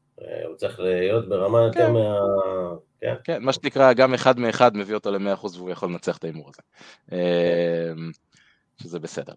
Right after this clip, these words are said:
Speaker 2: אוקיי, אתן לכם רגע איזה נתון קטן. אה, אם שמים את סורקין בצד,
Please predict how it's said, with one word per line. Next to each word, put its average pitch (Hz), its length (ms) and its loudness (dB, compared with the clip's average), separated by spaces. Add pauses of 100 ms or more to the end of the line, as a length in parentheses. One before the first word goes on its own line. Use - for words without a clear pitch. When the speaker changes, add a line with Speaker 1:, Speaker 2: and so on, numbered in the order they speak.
Speaker 2:
אוקיי, 113 200 -6 (220)
אתן 151 120 4
לכם 143 160 2
רגע 127 160 0
איזה 110 140 0
נתון 95 280 -10
קטן. - 260 -16 (340)
אה, 80 40 -20 (760)
אם 156 100 -6
שמים 139 320 -6
את 123 120 -14
סורקין 110 540 -12
בצד, 82 360 -8